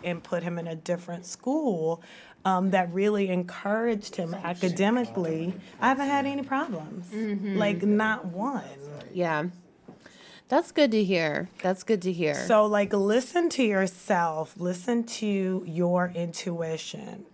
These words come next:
Speaker 1: You know, if you feel like what, whatever kind of academic development is happening, you know how your child has developed from zero to four or zero to three.
Speaker 2: Mm-hmm.
Speaker 1: And so if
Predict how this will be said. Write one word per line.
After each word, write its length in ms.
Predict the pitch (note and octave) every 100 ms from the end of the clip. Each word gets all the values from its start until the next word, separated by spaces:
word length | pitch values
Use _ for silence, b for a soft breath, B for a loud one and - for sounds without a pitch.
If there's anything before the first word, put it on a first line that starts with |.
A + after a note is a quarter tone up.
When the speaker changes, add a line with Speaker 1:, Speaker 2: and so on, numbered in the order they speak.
| -
Speaker 1:
You 160 | F3+ F3+
know, 200 | E3 E3
if 180 | F3
you 180 | G3 G#3+
feel 400 | G#3 - G3 F3
like 400 | F3 E3+ E3+ E3+ B B B B
what, 460 | F3 F3 F3+ F3 F3 - _ _ _ _ _ _ _ _ _ _ _ _ _ _ _ _ _ _ _ _ - -
whatever 440 | G3 G#3+ A#3+ C4+ C#4
kind 260 | G3+ F3+
of 160 | E3+ F3 -
academic 600 | F3+ F3 E3 E3+ E3+ E3
development 640 | E3 E3 E3 E3 E3+ D#3+
is 120 | D#3 -
happening, 760 | F3 F#3 A3 - E3 D#3 D3+ B B B B _
you 300 | F3+ A#3 B3+
know 580 | B3 G#3 F3 F3 F3 F3+
how 360 | F3 F3+ E3+
your 320 | E3 E3+ E3 E3+
child 420 | - E3 D#3+ D3+
has 180 | E3 D3+
developed 760 | F3 D#3 D#3+ D#3 D3 D3+ -
from 320 | - E3+ E3
zero 440 | D#3 E3 D#3+ D#3 D#3
to 120 | E3
four 420 | E3 F#3+ A#3 F3 -
or 80 | E3
zero 340 | E3 E3 E3
to 120 | E3+
three. 540 | F3 - A#3 B3 E3 D#3+
Speaker 2:
Mm-hmm. 400 | G#3 G#3 F#3+ F3+
Speaker 1:
And 160 | F#3+ F3+
so 280 | G3+ F3+
if 100 | F3+